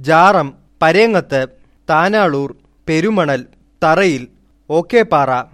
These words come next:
ഖുറൈശിപ്പാറ, പകരം, അയ്യായ റോഡ്, നിരപ്പ്, തവളാംകുന്ന് എന്നിവിടങ്ങളിലെത്തി അരീക്കാടിൽ സമാപിച്ചു. ഇതിനിടെ ദേവദാർ സ്കൂൾ ഓഡിറ്റോറിയത്തിൽ ഡി വൈ എഫ് ഐ താണൂർ മണ്ഡലം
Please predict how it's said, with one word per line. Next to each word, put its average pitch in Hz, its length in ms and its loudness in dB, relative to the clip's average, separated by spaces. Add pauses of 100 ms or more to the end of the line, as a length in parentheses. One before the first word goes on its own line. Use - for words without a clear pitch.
(320)
ഖുറൈശിപ്പാറ, 165 800 -2 (480)
പകരം, 170 460 2 (340)
അയ്യായ 208 500 2
റോഡ്, 135 360 -2 (400)
നിരപ്പ്, 160 500 -2 (500)
തവളാംകുന്ന് 165 840 0
എന്നിവിടങ്ങളിലെത്തി 170 1000 -4 (260)
അരീക്കാടിൽ 151 600 0 (120)
സമാപിച്ചു. 127 600 -8 (460)
ഇതിനിടെ 196 580 -2 (400)
ദേവദാർ 180 540 0
സ്കൂൾ 190 380 -2
ഓഡിറ്റോറിയത്തിൽ 143 720 -4 (400)
ഡി 170 120 -4
വൈ 196 160 -2
എഫ് 190 220 -4
ഐ 180 160 -4 (200)
താണൂർ 190 360 0
മണ്ഡലം 165 360 -4